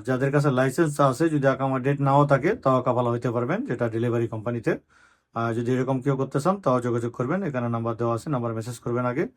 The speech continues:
আর যেটা হাসপাতাল ক্লিনারের, এটা খুবই আর্জেন্ট, যদি কেউ করতে চান, তাহলে খুব আর্জেন্টভাবে যোগাযোগ করবেন, অবশ্যই টাকা লাগবে,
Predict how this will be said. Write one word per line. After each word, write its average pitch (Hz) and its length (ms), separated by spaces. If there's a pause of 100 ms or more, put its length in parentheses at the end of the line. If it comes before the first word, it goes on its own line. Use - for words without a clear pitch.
(600)
আর 110 120
যেটা 120 220
হাসপাতাল 127 440
ক্লিনারের, 147 480
এটা - 140
খুবই 135 320
আর্জেন্ট, 139 400
যদি 123 220
কেউ 127 180
করতে 131 280
চান, 180 180
তাহলে 123 180 (180)
খুব 123 140 (100)
আর্জেন্টভাবে 120 520
যোগাযোগ 117 280
করবেন, 156 240
অবশ্যই 120 300
টাকা 117 200
লাগবে, 113 280